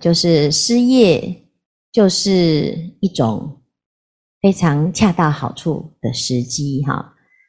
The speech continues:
啊，或者是就业啊。那有时候呢，我们从出社会以来啊，那一直都是在忙着做，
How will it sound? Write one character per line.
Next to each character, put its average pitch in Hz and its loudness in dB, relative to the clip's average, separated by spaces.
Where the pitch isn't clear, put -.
啊， 185 0
或 311 4
者 151 2
是 175 -2
就 175 4
业 160 0
啊。 139 0
那 240 8
有 185 4
时 202 4
候 240 8
呢， 185 6
我 151 2
们 156 0
从 160 2
出 202 2
社 208 2
会 196 2
以 127 0
来 123 2
啊， 143 -4
那 262 0
一 302 0
直 175 2
都 190 6
是 175 4
在 208 2
忙 151 2
着 143 0
做， 170 0